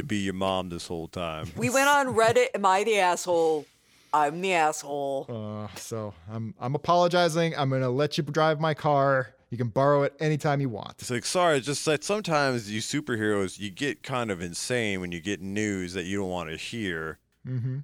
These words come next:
Speaker 2: It's like Captain America one time, he got so high on meth that,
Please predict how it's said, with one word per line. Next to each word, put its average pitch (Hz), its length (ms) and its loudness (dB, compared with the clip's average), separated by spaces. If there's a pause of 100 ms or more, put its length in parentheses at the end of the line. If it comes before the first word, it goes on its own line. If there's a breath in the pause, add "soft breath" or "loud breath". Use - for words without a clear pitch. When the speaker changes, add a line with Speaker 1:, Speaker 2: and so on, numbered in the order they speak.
Speaker 2:
It's - 160 -14
like 117 140 0
Captain 147 300 0
America 151 300 2
one 156 220 0
time, 151 420 2
he 143 140 -6
got 135 160 2
so 156 220 2
high 143 320 4
on 107 120 0
meth 135 380 0 (160 soft breath)
that, 127 240 0